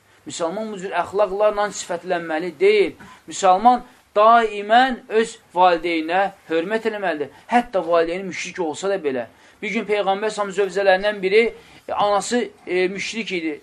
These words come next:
İslamın fəthindən qabaq gəlib öz qızını ziyarət eləyəndə, o evə girəndə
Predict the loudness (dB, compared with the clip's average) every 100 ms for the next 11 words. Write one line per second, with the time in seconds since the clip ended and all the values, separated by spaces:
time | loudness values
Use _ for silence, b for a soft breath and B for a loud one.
0 | -14 -6 -4 -2 -2 -2 -2 -4 -6 2
1 | 6 6 4 2 0 0 -4 -4 -8 -8
2 | 0 2 2 2 -2 -2 0 0 0 -4
3 | B B B 4 4 0 -14 _ 2 4
4 | 4 0 -2 2 2 2